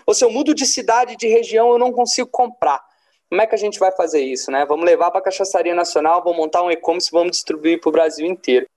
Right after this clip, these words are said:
E aí foi olhando pra tecnologia, principalmente dos vinhos, né?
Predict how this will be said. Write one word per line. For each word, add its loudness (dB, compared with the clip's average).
E 4
aí 4
foi 2
olhando 0
pra 2
tecnologia, 2
principalmente -4
dos -8
vinhos, 2
né? 0